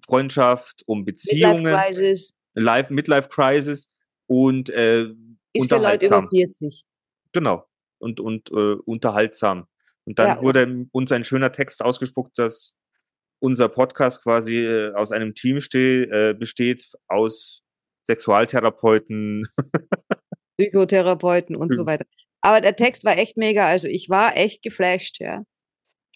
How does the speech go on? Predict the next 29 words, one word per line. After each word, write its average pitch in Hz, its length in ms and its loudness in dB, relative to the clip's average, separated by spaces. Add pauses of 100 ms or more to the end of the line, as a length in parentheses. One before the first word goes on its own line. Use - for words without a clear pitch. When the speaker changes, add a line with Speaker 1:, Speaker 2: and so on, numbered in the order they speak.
(1040)
Speaker 1:
Äh, 147 100 4
ich 143 100 -2
hab 202 120 0
auch 170 160 0
gefragt, 170 360 0
was, 151 260 0
was, 143 220 0
äh, 127 280 4 (140)
es 107 120 -6
sind 131 140 -6
zwar 127 140 -2
nicht 110 160 -6
meine 104 180 0
Großeltern, 143 540 0
aber 101 200 0
sie 101 320 -8
haben 104 220 -2
das - 220 -6
Alter 127 400 0
von 120 240 -8
Großeltern, 123 640 -2 (360)
was - 200 -4
man 131 140 -2
denn 123 300 -4
zum 117 180 -10
Beispiel, 110 520 -4
äh, 107 260 2
Großeltern 117 580 -2
schenken 95 540 -8